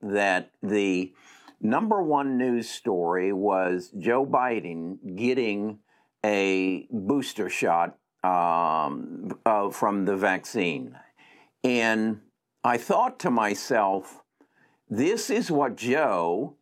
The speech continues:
and, um, C B S apparently, or N B C, I guess it was, uh, thought was the most important story of the day."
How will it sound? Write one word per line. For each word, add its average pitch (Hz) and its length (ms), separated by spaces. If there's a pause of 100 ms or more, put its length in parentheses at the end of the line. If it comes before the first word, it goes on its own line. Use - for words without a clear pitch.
(120)
and, 135 540 (440)
um, 95 960
C - 280
B 127 220
S 123 300
apparently, 104 840
or 92 180
N 113 220
B 95 160
C, 90 280
I 78 100
guess 80 220
it 80 100
was, 78 460 (420)
uh, 95 400
thought 190 440
was 120 220
the 117 140
most 123 460
important 135 720
story 87 920 (520)
of 107 420
the 107 140
day." 90 460